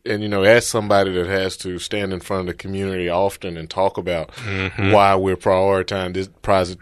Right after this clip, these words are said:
Speaker 1: prioritizing this project over another project
Speaker 2: Mm-hmm.
Speaker 1: and explaining that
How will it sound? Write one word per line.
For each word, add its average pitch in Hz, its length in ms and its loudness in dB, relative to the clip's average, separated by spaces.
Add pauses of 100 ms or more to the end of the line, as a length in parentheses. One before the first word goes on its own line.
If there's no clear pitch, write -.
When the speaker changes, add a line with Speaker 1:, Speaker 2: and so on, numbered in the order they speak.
(140)
Speaker 1:
prioritizing 101 800 2
this 95 120 0
project 90 540 0
over 80 220 -4
another 92 320 0
project 92 400 0 (120)
Speaker 2:
Mm-hmm. 101 180 2
Speaker 1:
and 80 120 -10 (260)
explaining 101 680 -2
that 85 160 -4